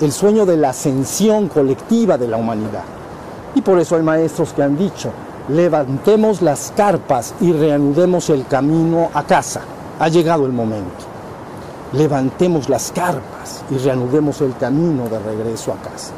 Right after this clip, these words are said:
Es un gran, gran sueño, y que la humanidad normalmente vive ausente de él, pero ahora se va a enterar, y cada vez se va a enterar más.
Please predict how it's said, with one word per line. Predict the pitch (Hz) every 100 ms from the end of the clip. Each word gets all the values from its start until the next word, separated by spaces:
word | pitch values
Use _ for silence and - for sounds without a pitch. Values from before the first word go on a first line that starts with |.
| - - - - -
Es | 220 170
un | 139 110
gran, | 120 160 190 151 113 110 107
gran | 151 214 247 160
sueño, | - - 185 196 127 - - - - - -
y | 208
que | -
la | 202
humanidad | 196 214 214 180
normalmente | 190 175 151 160 160 156
vive | 156 156
ausente | 151 156 - 185 170 156 180
de | 196
él, | 269 233 - - - -
pero | - 147
ahora | 143 151 185
se | -
va | 113
a | 117
enterar, | 120 160 208 - - - - - - - -
y |
cada | 123 135 139
vez | 143
se | 139
va | 131
a |
enterar | 123 135 131 131
más. | 190 - -